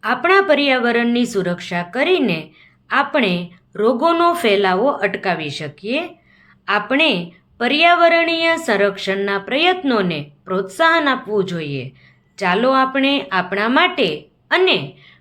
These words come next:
ભવિષ્યની પેઢીઓ માટે એક સ્વસ્થ વિશ્વ બનાવવા માટે સાથે મળીને કામ કરીએ. ચાલો આપણી પૃથ્વીને હરિયાળી, સ્વચ્છ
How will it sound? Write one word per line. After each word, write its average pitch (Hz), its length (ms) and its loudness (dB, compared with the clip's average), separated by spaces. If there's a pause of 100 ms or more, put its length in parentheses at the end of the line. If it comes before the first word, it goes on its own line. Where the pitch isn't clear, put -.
(160)
ભવિષ્યની 320 680 2
પેઢીઓ 180 540 -4
માટે 165 600 -6 (300)
એક 285 300 0 (320)
સ્વસ્થ 302 420 0 (180)
વિશ્વ 233 420 0
બનાવવા 175 580 0
માટે 214 540 -2 (200)
સાથે 180 360 -2
મળીને 277 640 2 (400)
કામ 208 260 2
કરીએ. 139 520 -10 (640)
ચાલો 269 580 0 (360)
આપણી 262 380 2
પૃથ્વીને 240 920 -2 (240)
હરિયાળી, 240 760 0 (260)
સ્વચ્છ 202 580 -2